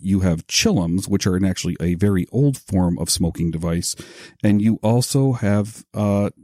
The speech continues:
vapes. Now, vapes are, uh, take a little bit more explanation. They're an electronic form of smoking, and they vaporize whatever you put in it. So you wanna make sure, though, that the one you get vaporizes just weed, just dab, or just oil. You don't wanna combine all three, even if the device says that you can.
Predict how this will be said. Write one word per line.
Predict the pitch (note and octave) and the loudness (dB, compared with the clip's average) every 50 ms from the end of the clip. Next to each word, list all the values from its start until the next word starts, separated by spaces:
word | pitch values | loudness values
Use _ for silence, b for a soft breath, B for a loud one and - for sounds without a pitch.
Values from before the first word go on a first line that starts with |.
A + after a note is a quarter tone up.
| - G#2+ | -12 -12
vapes. | G2 G2 B2+ D#3+ C#3 - - - - - - - | -4 0 0 0 0 0 -4 -6 -6 -6 -4 0
Now, | G#2+ G#2 G#2 G#2 | 2 2 2 2
vapes | F#2+ F#2+ A2 C3 D3+ D3+ - - | 2 2 2 2 2 2 0 0
are, | C3 A#2 A#2 A2+ - - | 0 2 2 0 0 0
uh, | G#2+ G#2+ | 0 0
take | F#2+ - A2+ F#2+ | 2 0 0 0
a | G#2+ | 2
little | G2+ A2+ G#2 | 2 2 2
bit | F#2 - | 2 0
more | - G2 F#2+ - | 0 0 -2 0
explanation. | - F#2+ - - - F#2+ F2+ F2+ F2 - - F2+ F2+ B B B B B B B | -2 -4 -4 -2 -2 0 0 0 0 0 -2 -2 -4 B B B B B B B
They're | _ G#2+ G2+ G2+ | _ 2 2 2
an | - G2+ F#2+ | 2 0 0
electronic | F#2+ F#2 A2 A2 - - C#3 B2 B2 - - | 2 2 0 0 0 0 0 0 0 -2 -2
form | - A2 G#2+ G#2 | 0 2 2 2
of | G2 | 0
smoking, | - - G2 F2+ F2+ G2 F#2+ F#2+ | 0 0 -2 -2 0 0 0 0
and | F#2+ F#2+ | 0 2
they | F#2 F2+ | 0 0
vaporize | E2+ F2+ G2 G#2 A#2+ - A2+ G#2+ G#2 G2+ F#2 F#2 F2 F2+ F2+ F2 - | 0 0 0 0 2 2 0 0 0 0 0 0 0 0 -2 -2 -2
whatever | E2 F#2 F#2 G2 F#2 F#2 | -2 0 0 0 2 0
you | F#2 F2+ F2+ | 0 0 -2
put | F2 - - - - | -2 -2 -4 -4 -2
in | F#2+ F#2+ F2 | -2 -2 -2
it. | E2+ - | -4 -4
So | - - G2 F2+ F2+ F2 - B B B B B B | -4 -2 -2 0 -2 -2 -6 B B B B B B
you | B2+ D3 | 2 2
wanna | G#3+ B3 A#3+ | 4 4 2
make | G#3 E3 - | 2 0 0
sure, | - F3+ E3+ D#3 | 0 2 2 2
though, | A2+ G2 F2+ | 2 2 0
that | E2+ F2+ - | 0 -2 -4
the | F#2+ | 0
one | F2+ A2 A#2+ | 2 2 4
you | A#2 G#2+ | 2 2
get | F#2+ A#2 A2 - - - E2+ F2 | 2 2 0 0 -2 -6 -4 0
vaporizes | G#2 G2+ G2+ - G#2 G2 G2 F#2+ F#2 F2+ F#2 F2+ F2+ F#2 - | 0 2 2 2 0 2 2 0 0 0 0 -2 -2 -4 -8
just | F2 F#2+ G#2+ G#2 F#2 - - | -6 -2 0 0 0 -2 -6
weed, | F#2 F2 F#2+ B2 C#3 D3 D3+ E3 D3+ D3 - _ _ G#2+ | -6 -2 0 0 0 2 0 -2 -2 -4 -10 _ _ -10
just | G#2 G#2 A#2 C#3 D3+ - - - | -4 0 0 0 0 0 0 0
dab, | A#2+ G#2 G2+ G#2 G2+ - | 2 2 4 2 2 2
or | F#2 F#2+ | 0 0
just | F#2 - G2+ - - - | 0 0 -4 -4 0 0
oil. | A#2 A2 G2 F#2 | 2 2 4 2
You | F2 F2 | 2 2
don't | F#2+ G#2+ - | 0 0 2
wanna | G#2+ A2 G#2+ | 2 0 0
combine | G#2 - G#2+ G2 G2 F#2+ F#2+ F#2 | 2 0 -2 0 0 0 0 -2
all | - F#2 F#2 F2+ | -2 -2 -4 -4
three, | - - A2 A#2 G2+ - - | -4 -2 -2 -2 -2 -2 -2
even | G#2+ A2 A2 G#2+ G#2 | -2 0 2 2 0
if | G2 | 2
the | - G#2 | -2 -2
device | F2+ F#2+ E2+ F2+ F2 F2 - | -2 0 0 0 -2 -2 0
says | - F#2+ F2+ E2+ | 0 0 0 -2
that | F2 - | -4 -6
you | - F2 F2 | -8 -8 -8
can. | - - F#2+ F2+ F2 F2+ F2+ | -6 -4 -2 -2 0 -2 -2